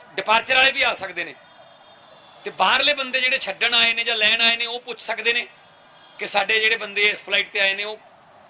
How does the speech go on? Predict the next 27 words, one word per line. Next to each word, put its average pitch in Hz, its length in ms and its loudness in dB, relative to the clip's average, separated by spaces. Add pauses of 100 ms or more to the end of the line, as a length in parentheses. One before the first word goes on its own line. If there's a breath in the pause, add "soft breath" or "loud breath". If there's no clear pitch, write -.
(600)
ਨਹੀਂ 220 280 4
ਆਏ 202 200 0
ਬਾਹਰ 185 320 -2
ਅਜੇ, 185 200 -4 (140)
ਕੀ 202 120 -8
ਦਿੱਕਤ 185 320 -6
ਹੈ? 160 120 -6 (480 loud breath)
ਤਾਂ 233 80 2
ਉਹ 247 140 6
ਅਫਸਰ 240 240 -4
ਉਹਨਾਂ 262 160 -6
ਨੂੰ 269 80 -8
ਦੱਸ 233 180 -2
ਸਕਦੇ 214 200 -4
ਨੇ 233 60 0
ਕਿ 226 100 -2
ਉਹਨਾਂ 233 120 -4
ਦੇ 233 60 -6
ਸਮਾਨ 202 400 -6
ਦੀ 202 80 -2
ਹਜੇ 196 160 0
ਕੋਈ 190 260 -10 (360 loud breath)
ਚੱਲ 175 180 0
ਰਹੀ 208 140 0
ਹੈ, 214 60 2
ਉਹ 208 60 -2
ਫਾਰਮ 175 280 0